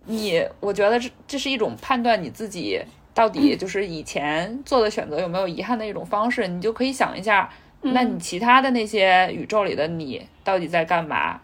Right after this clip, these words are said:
Speaker 1: 然后那些宇宙里的你，他会羡慕现在，现在这个你的生活吗？你觉得呢？
Speaker 2: 嗯，我觉得，我觉得肯定，我肯定有一个分叉是我过得特别特别惨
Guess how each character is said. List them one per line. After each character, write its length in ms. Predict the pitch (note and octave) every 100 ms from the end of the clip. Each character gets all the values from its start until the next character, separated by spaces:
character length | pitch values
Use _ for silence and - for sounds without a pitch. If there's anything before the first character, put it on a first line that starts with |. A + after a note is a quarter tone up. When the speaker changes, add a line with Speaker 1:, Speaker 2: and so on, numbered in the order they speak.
| -
Speaker 1:
然 120 | E3+
后 140 | G#3
那 140 | A3 A#3
些 240 | A#3 A3+
宇 100 | F3+
宙 160 | F#3 F#3+
里 140 | E3
的 100 | -
你， 320 | D3+ F2+ D2+ - _ -
他 140 | A#3
会 100 | C4
羡 180 | C4 C#4+
慕 140 | G3+
现 160 | E3 F#3+
在， 180 | F#3 F3 -
现 240 | - B3+
在 140 | C4 B3
这 80 | G#3
个 80 |
你 160 | F3+ D#3+
的 100 | -
生 220 | F3 E3+
活 160 | E3+ -
吗？ 200 | - - - _ -
你 180 | F3+
觉 160 | E3+ E3
得 140 | F#3+
呢？ 200 | A3 G3+ - _ _ - - - G4+
Speaker 2:
嗯， 1000 | C#4+ B3+ A#3 A3+ A3+ A3+ A3+ A3 G#3+ A#3 - _ - - _ _ -
我 120 | A#3+
觉 200 | B3 C#4+
得， 180 | E4 E4+ - - _
我 140 | - C4
觉 160 | C4
得 160 | C#4+ E4
肯 260 | D4+ A#3+ A3
定， 240 | C#4 D4
我 60 | -
肯 180 | - A#3+
定 140 | D4
有 160 | C#4+ A3
一 120 | G3
个 120 | A3
分 220 | A#3+ B3+
叉 200 | B3+ B3
是 140 | A3+ A#3
我 160 | G3+
过 180 | G3 B3
得 80 | A3
特 140 | A3
别 100 | A3
特 100 | G#3
别 140 | G#3+ G#3
惨 240 | - G3+